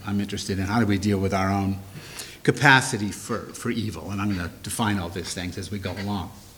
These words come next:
So what is it? I know from things I've heard here before that some of you think, "Well, evil is simply the absence of good."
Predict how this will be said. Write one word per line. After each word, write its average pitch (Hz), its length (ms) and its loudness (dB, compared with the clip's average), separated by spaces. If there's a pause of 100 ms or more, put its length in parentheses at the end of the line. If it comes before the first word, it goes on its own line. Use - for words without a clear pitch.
(2500)
So - 720 4 (460)
what 240 320 6
is 143 260 10
it? - 340 -8 (600)
I 165 160 8
know 254 300 12
from 156 680 6
things 185 260 4
I've 147 140 2
heard 160 280 6
here 127 280 6
before 127 540 6 (320)
that 185 220 6
some 262 200 10
of 247 100 12
you 175 80 12
think, 139 260 8
"Well, 175 220 6
evil 226 320 10
is - 160 8
simply 160 500 10
the 123 200 6
absence 151 560 8
of 101 200 -2
good." 110 320 0